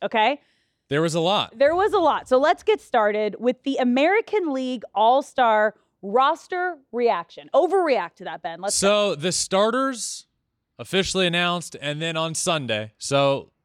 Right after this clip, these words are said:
Speaker 2: last evening, it was when all the names were announced. The reserves,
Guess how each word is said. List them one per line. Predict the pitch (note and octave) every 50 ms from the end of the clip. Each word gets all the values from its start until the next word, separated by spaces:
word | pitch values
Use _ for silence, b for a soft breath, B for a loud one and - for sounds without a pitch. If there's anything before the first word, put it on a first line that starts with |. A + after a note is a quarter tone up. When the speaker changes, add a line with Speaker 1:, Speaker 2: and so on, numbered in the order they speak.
| _ _ _ G#2+
Speaker 2:
last | A2+ C3 D3 D#3 D3 - C#3+
evening, | B2+ D3+ F3 D#3 A2+ A2 G#2 G2 F#2 F#2 F#2 F#2 _ _ _ _ _ _ _ -
it | B2
was | C#3 B2+
when | A#2+ D3 C#3+ C#3+
all | A#2+ A#2 C#3+ D3+ D#3 D#3 D3+
the | C3+ C#3
names | B2+ A#2 A2+ A2+ G2+ G#2
were | G#2+ G2+
announced. | F#2+ F2+ D#2+ D#2+ - -
The | G#2+
reserves, | G#2+ A2 G2+ G#2 D3 C#3+ C3+ C3+ C3+ C3 B2 A2 A2 - -